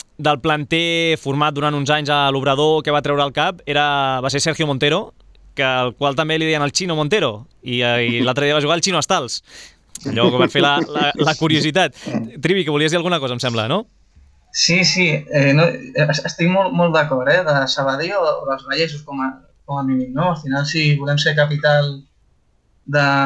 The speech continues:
Speaker 2: de futbol de, dels Vallesos, eh, crec que hem de donar oportunitats al, als, als bailets de, de la ciutat i, i dels Vallesos.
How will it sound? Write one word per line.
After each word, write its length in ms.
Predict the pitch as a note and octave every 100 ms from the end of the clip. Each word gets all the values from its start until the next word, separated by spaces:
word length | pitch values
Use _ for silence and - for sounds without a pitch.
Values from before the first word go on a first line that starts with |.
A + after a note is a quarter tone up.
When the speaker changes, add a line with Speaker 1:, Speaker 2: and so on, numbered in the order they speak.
| C#3 C3+
Speaker 2:
de 100 | C#3+
futbol 400 | D3 C3+ D3 D3+
de, 120 | C#3+ C#3+ C#3
dels 160 | C#3+ C#3+
Vallesos, 540 | D3 D#3 E3 G3 - _ _ _ _
eh, 140 | - D3
crec 200 | D3+ D#3
que 80 | E3
hem 80 | D#3
de 160 | D3+
donar 240 | D3+ D3 D3 C#3+
oportunitats 640 | C3+ C#3+ D3 C#3+ D#3 D3+
al, 280 | E3+ C#3+ C3+ - - -
als, 320 | C3 C4 - -
als 160 | C3 C3+
bailets 320 | C3 C#3+ D3
de, 140 | D#3 D3 C#3 C3+ C3+ _ _ _ - C#3+
de 80 | C#3+
la 100 | C#3+
ciutat 600 | D#3+ D3 D#3+ G#3+ B3 - D3+
i, 480 | C3+ C3 C3 B2+
i 240 | _ - C3
dels 100 | B2+
Vallesos. 460 | B2+ C#3 C3 B2+